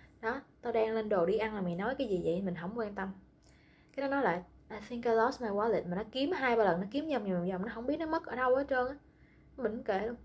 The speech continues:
không quan tâm. Mình đang đợi taxi, mình đã gọi taxi và mình đợi taxi.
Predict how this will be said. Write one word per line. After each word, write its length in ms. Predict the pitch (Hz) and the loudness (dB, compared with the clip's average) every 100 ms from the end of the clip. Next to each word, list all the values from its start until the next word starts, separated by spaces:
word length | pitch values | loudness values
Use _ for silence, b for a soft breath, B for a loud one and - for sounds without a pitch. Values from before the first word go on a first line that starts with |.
| - | -10
không 100 | 233 | -4
quan 120 | 254 | -4
tâm. 200 | 233 226 226 | -2 -4 -6
Mình 160 | 208 196 | -6 0
đang 180 | 208 214 | 0 2
đợi 140 | 170 | 2
taxi, 340 | 214 247 240 220 | 0 2 2 2
mình 140 | 190 | 4
đã 180 | 160 220 | 4 6
gọi 200 | 233 247 | 6 6
taxi 300 | 508 - 233 | 2 4 4
và 60 | |
mình 140 | 196 180 | 4 4
đợi 160 | 160 | 4
taxi. 340 | 247 - 226 | 2 4 4